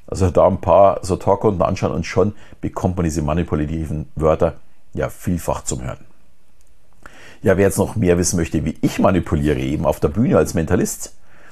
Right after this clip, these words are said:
und wie einfach es vielleicht sein kann, mit ein paar mehr Informationen mehr im Leben zu erreichen,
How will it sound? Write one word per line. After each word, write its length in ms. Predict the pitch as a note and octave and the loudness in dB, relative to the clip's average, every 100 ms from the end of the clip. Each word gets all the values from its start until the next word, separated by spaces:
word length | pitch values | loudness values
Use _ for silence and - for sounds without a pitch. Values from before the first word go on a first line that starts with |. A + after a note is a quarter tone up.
| - - - - | -18 -20 -18 -2
und 180 | F#2 F2 | 0 2
wie 160 | F2+ | 2
einfach 360 | - B2+ A3 D#3+ | 2 2 2 2
es 140 | A2+ | 2
vielleicht 200 | F2 - | 0 -2
sein 220 | D#2 D2 | -2 -2
kann, 200 | - E2 | 0 0
mit 120 | E2+ E2+ | 0 -2
ein 100 | F2+ | -2
paar 200 | - - | 0 2
mehr 200 | A#2+ C3 | 2 2
Informationen 640 | G2+ G2 F2 F#2+ F2+ D#2 | 2 0 0 0 -2 2
mehr 180 | G#2 D3 | 4 4
im 100 | G#2 | 4
Leben 320 | G#2 A#2 G2 | 2 0 0
zu 100 | - | 2
erreichen, 460 | D2 - - - | 2 2 -2 -10